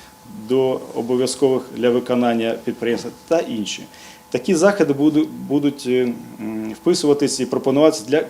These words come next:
кожного підприємства, яке буде подавати документи на отримання нового дозволу на, на викиди.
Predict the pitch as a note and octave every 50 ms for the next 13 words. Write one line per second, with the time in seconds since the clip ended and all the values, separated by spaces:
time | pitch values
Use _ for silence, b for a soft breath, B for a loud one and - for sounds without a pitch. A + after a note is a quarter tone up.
0 | - - D3+ D3 C#3+ B2+ - B2 A#2 A2 A2+ - A#2 - - G#2+ A2 A#2+ C#3 E3
1 | F3+ F3 - C#3 A#2 A2+ G#2+ - A#2+ G#2+ A#2 A#2 A2 - A2 G#2+ A2+ A2+ A#2 A2+
2 | A2 G#2 G#2+ G#2+ - A#2 A2+ A#2 A#2 A2 G#2 - G#2 G#2+ G#2+ G#2+ G2 B B B
3 | B B B B B G#2+ G#2+ A#2+ A#2 A2+ A#2 A#2 A#2 A2+ A2 A2+ A2 G2 A#2 A#2
4 | G#2 G#2+ G#2+ G#2 G#2 G#2 G#2 G#2 - - A2+ A#2 A2+ A2 A#2+ D3 E3+ E3 E3 D#3+
5 | D3 D#3 D#3